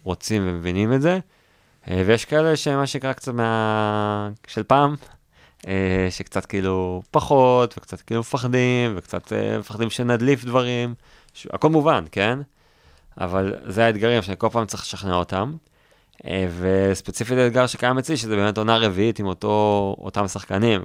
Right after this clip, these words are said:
כאילו, כמה אתה יכול לחדש? ו-, וזה האתגר, כאילו, זה ללכת ל-, לראות עוד חומרים,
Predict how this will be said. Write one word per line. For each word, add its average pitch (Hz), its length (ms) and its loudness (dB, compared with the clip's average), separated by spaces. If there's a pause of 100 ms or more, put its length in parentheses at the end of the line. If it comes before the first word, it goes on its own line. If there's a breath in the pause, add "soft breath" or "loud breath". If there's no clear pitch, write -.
כאילו, - 140 -10 (100)
כמה 123 240 2
אתה 104 120 -4
יכול 110 160 -6
לחדש? 101 600 0 (720 soft breath)
ו-, 87 1300 -2
וזה 85 280 0
האתגר, 92 520 -2
כאילו, 80 220 -14
זה 80 100 -16 (180)
ללכת 90 460 -10
ל-, 90 260 -8
לראות 90 240 -6
עוד 98 120 -6
חומרים, 95 680 -2